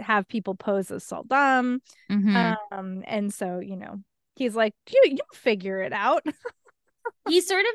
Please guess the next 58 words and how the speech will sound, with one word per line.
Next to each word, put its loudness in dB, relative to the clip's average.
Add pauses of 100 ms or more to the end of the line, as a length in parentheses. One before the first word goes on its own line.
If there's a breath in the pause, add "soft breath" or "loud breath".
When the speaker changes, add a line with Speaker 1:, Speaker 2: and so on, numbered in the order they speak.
Speaker 2:
has, 2
like, -2
what's 0
happening 0
here 0
is -6
that 0 (480)
he -2
knows 2
he's -8
getting 0
a -6
lot -2
of -6
notice -4
because -6 (580)
people 0
have 0
noticed -2
he's -10
changed -10
his -12
clothes. 2 (240 soft breath)
He -4
knows -2
that -2 (100)
they 0
need -4
to, -2
they -2
have -4
ten 4
days 0
to -6
figure -4
this -10
plan -4
out. -6 (360)
Well, 2
less 0
than -6
ten -4
days, -10
'cause -2
they 2
need 2
to -4
be, 2
to -4
Speaker 1:
Mm-hmm. -8
Speaker 2:
be 2
able 2
to 0
put -2
it 0
into -4
action -4
before -2